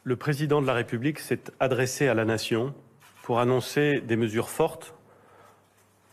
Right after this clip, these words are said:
pour freiner la progression du virus responsable de la maladie connue sous le nom de covid dix-neuf. Vous le savez, nous mettons tout en œuvre pour protéger la population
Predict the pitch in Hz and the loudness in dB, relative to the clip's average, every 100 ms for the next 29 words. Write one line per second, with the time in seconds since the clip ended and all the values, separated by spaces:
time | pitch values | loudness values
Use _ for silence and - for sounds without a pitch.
0 | _ _ - 117 - 156 165 139 - 139 | _ _ -6 -4 0 2 4 2 2 0
1 | 127 120 - 160 165 127 113 123 131 160 | 2 0 0 2 2 -2 -2 0 0 -2
2 | - 123 - 117 - 135 127 113 104 110 | -2 -4 -2 -2 0 0 0 -2 0 0
3 | 107 107 104 107 131 139 123 - 113 135 | 0 -2 -2 -2 -4 -4 -8 -8 -4 -4
4 | 135 117 117 143 113 104 - 131 135 117 | -4 -2 0 0 -2 -4 0 0 0 -4
5 | 104 110 98 87 - - - _ _ _ | -6 -4 -2 -2 -4 -16 -20 _ _ _
6 | _ _ _ _ _ _ _ _ _ _ | _ _ _ _ _ _ _ _ _ _
7 | _ _ - - - - - - - _ | _ _ -20 -20 -20 -20 -20 -20 -20 _
8 | 113 143 - 139 147 175 185 - - - | 0 0 2 2 2 2 -2 -6 -20 -20
9 | - - _ - - - 135 147 151 139 | -20 -20 _ -20 -20 -8 0 2 2 2
10 | 127 - 175 139 127 131 143 113 101 - | 0 -2 0 2 2 2 0 -4 -6 -10
11 | 104 - 147 135 127 120 101 110 - 107 | -12 -2 0 2 2 2 0 -2 -2 -2
12 | 98 - 127 170 | 0 -2 -2 -4